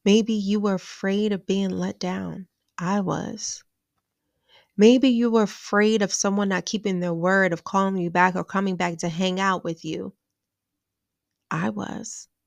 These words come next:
So you worked hard to show up for people and probably be a little possessive in your actions.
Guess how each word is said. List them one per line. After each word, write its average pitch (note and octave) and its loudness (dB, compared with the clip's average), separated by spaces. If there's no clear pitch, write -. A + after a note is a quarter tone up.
So G#3+ 8
you G3 2
worked A3+ 6
hard G3 2
to F3+ 2
show G#3 0
up - 0
for G3+ -2
people E3+ -6
and G#3 4
probably G#3+ 2
be A3+ 2
a G#3 4
little D#4 4
possessive D#4 0
in A#3+ 0
your G#3+ -2
actions. F#3+ -6